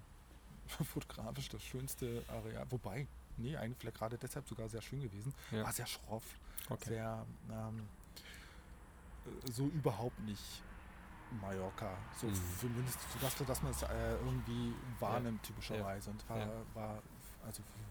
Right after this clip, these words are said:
Speaker 1: wirklich super viel, äh, erlebt. Auch viele, viel gelernt.
Speaker 2: Ja.
Speaker 1: Kann ich auch wieder aus dem, so viel mitgenommen. Ich kann da nur, nur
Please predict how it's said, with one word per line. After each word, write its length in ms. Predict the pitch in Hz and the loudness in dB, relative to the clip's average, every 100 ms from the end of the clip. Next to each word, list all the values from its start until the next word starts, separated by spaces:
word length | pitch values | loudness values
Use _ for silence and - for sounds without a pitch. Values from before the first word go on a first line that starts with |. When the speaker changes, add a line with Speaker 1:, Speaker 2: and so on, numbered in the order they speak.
| 110 | -2
Speaker 1:
wirklich 300 | 123 - 131 | -2 0 -4
super 260 | - 143 139 | -4 -2 -4
viel, 360 | - 127 120 113 - - - - - - | -2 0 2 0 -6 -12 -12 -12 -12 -2
äh, 280 | 117 117 110 104 | 2 4 2 2
erlebt. 460 | 104 110 147 - - - - | 0 2 2 0 -8 -8 -4
Auch 60 | - | -2
viele, 440 | - 190 226 175 | 2 4 6 6
viel 200 | - 208 | 4 4
gelernt. 360 | 175 131 131 117 - - - | 6 8 6 4 0 -4 2
Speaker 2:
Ja. 200 | 123 120 113 135 - - - - - - | 8 8 8 6 2 0 0 0 0 0
Speaker 1:
Kann 200 | - 147 | 6 8
ich 360 | 165 - - 135 | 8 6 -2 4
auch 100 | 151 - - - 135 127 | 4 2 -6 -6 -4 -2
wieder 180 | 135 160 139 | 2 4 4
aus 180 | 127 127 | 2 2
dem, 340 | 143 135 131 127 127 120 | 2 2 2 0 -2 0
so 100 | 170 | 0
viel 200 | - 175 | 2 4
mitgenommen. 640 | 160 190 - 160 120 104 107 | 4 4 4 4 4 4 2
Ich 100 | 117 | 2
kann 120 | - 160 | 4 6
da 80 | |
nur, 420 | 151 160 190 175 143 | 8 8 8 6 6
nur 220 | 135 151 | 6 6